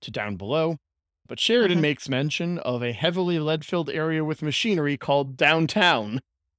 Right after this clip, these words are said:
Speaker 2: Mm-hmm. <laughs>
Speaker 1: Agent Cranston jumps on this, is all like, "Oh, you're a genius." And it's all a ploy. It's well done. Ivanova's just like, "They're gonna have to cut through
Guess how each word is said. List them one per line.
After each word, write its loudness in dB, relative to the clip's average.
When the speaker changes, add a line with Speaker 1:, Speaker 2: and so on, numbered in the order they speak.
Speaker 2:
Mm-hmm. 0
<laughs> -2
Speaker 1:
Agent -2
Cranston -4
jumps 0
on 2
this, -4
is -6
all 2
like, -4
"Oh, 6
you're 0
a -2
genius." 0
And 0
it's -2
all 6
a 0
ploy. 2
It's -2
well 0
done. -4
Ivanova's 0
just -10
like, -2
"They're -4
gonna 0
have 0
to -6
cut -6
through -6